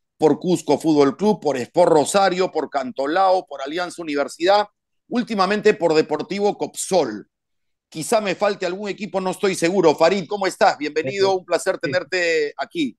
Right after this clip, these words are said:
Speaker 2: Sí, también firmé contrato en Alianza Atlético de Sudiana, pero duró poco.
Speaker 1: Correcto, pero después, e-, esa es tu trayectoria básicamente, ¿no?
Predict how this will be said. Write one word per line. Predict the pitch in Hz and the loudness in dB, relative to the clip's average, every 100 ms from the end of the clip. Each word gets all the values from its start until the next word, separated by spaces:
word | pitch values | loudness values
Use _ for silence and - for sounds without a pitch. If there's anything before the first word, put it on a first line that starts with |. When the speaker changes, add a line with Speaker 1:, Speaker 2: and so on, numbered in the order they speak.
| _ _ | _ _
Speaker 2:
Sí, | 151 | -6
también | 147 165 185 190 175 - - | -4 -2 -4 -6 -8 -10 -10
firmé | 147 147 170 | -6 -4 -2
contrato | 170 170 175 175 165 | -2 0 -2 -2 -4
en | 139 131 120 117 - - | -4 -6 -8 -14 -20 -12
Alianza | 135 147 151 | -6 -6 -6
Atlético | 151 156 151 | -6 -6 -4
de | 139 | -8
Sudiana, | 135 131 143 123 | -6 -6 -6 -6
pero | 117 110 107 101 _ _ _ _ - | -10 -10 -12 -16 _ _ _ _ -10
duró | 131 147 | -4 -2
poco. | 147 139 127 - _ _ _ _ _ _ _ _ _ _ _ | -2 -4 -8 -16 _ _ _ _ _ _ _ _ _ _ _
Speaker 1:
Correcto, | 139 151 151 - 107 | 0 4 4 2 -4
pero | 151 160 170 | 2 4 4
después, | - 226 214 - - | 4 2 0 -2 -8
e-, | 196 - | -8 -4
esa | 190 208 | -4 -2
es | - | -4
tu | 202 | -6
trayectoria | 175 170 135 190 180 | -2 -2 -4 -4 -2
básicamente, | 180 165 185 151 143 120 - | 0 -2 -4 -6 -4 -8 -12
¿no? | 147 196 | -12 -12